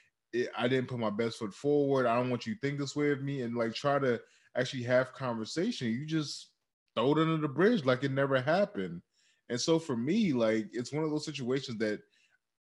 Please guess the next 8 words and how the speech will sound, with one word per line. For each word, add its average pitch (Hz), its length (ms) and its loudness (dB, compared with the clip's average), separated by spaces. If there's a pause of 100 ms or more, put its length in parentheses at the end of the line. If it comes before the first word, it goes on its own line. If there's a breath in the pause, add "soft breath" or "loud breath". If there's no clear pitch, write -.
(120)
I 127 80 4
don't 175 160 4
know 165 80 6
if 147 80 2
I'm 139 180 4
more 131 580 2
annoyed 117 1000 2
that 110 340 0